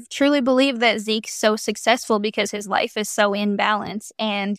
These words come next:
it's funny you were, say the word balance, because that's what my mom has always preached. She's like, "You have to keep your life in balance, Shelby."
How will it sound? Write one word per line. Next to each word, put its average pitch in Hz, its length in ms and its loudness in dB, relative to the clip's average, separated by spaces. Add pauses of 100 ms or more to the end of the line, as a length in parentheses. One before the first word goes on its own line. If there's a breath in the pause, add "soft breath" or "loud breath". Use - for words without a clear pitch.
it's - 200 0
funny 269 300 6
you 262 100 6
were, 240 200 6
say 247 280 4
the 220 120 0
word 202 320 0
balance, 196 520 0
because 202 400 -4
that's 208 300 0
what 220 140 -2
my 220 160 0
mom 196 280 -2
has 202 140 -6
always 196 400 -4
preached. - 360 -12
She's - 260 -10
like, 196 200 -4
"You 214 100 -4
have 202 380 2
to 220 300 -2
keep 214 300 -8
your 208 160 -6
life 190 340 -2
in 202 240 -6
balance, 180 540 -6
Shelby." - 560 -4